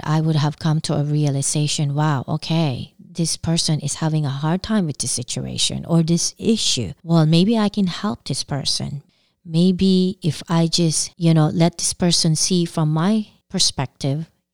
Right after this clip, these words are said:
that person might have an aha moment." And then in the future, that person might learn how to, um, cope with things. You know what I mean? So that's why I always make myself available for people that have problems, you know, with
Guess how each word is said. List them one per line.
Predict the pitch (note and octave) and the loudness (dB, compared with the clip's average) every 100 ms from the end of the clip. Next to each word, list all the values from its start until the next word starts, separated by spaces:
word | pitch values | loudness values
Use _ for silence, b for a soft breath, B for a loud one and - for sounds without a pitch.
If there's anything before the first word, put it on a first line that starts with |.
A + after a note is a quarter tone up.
| _ _ _ | _ _ _
that | E3+ E3+ | -4 -4
person | - G3+ - F#3+ | -4 -2 0 -2
might | E3 D#3 F3+ | -2 -4 -2
have | - E3+ E3+ | -2 -2 -2
an | - F3 E3 | -4 -4 -4
aha | - G3+ A3 A3+ | -6 -6 -6 -4
moment." | F#3 C3 A#2+ C3 G#2+ - _ | -4 -4 -8 -10 -14 -18 _
And | E3 D#3 | 0 2
then | D3+ D#3 | 4 2
in | F#3 F#3+ F#3 | 2 4 4
the | F3 | 4
future, | - A3 C4+ - D#3+ C#3 F#3 - | 2 -2 0 -4 -2 -2 -4 -6
that | C#3+ D3+ | -8 -6
person | - D3 - D#3+ | -4 -2 0 0
might | D#3 - | 0 0
learn | D3 C#3+ | 0 0
how | C#3 C#3+ | -2 -2
to, | C#3+ C3+ C3 | -2 -2 -6
um, | - D#3 - - | -8 -8 -10 -6
cope | - B3+ - | -2 -2 -2
with | - | -12
things. | - B2+ A#2 - - - - | -8 -6 -6 -10 -14 -18 -6
You | D#3+ D3+ | 0 2
know | D3+ | 2
what | D3 | 0
I | |
mean? | C#3 D3 E3+ | 0 -2 -2
So | - F#3+ | 0 0
that's | F3+ G3+ - | 0 0 -2
why | A3 G#3 G#3 - _ | 0 2 2 -2 _
I | E3+ F3 | 0 2
always | F3 F#3 F3+ F3 E3 - - | 2 2 2 2 0 -2 0
make | D#3 | 2
myself | D3+ C#3+ D3+ C#3+ | 2 2 2 0
available | D3 D3+ C#3+ D3 D3 | 0 2 2 2 -2
for | - D3+ | -4 -4
people | - D#3 D#3+ | -4 0 0
that | D3 C3+ | 0 0
have | C3 C#3 | -4 -4
problems, | D3+ C3+ C#3 C#3 D#3 D3 | -2 -2 0 0 0 0
you | C#3 | -2
know, | C3+ | -2
with | C3+ C#3 | 0 -2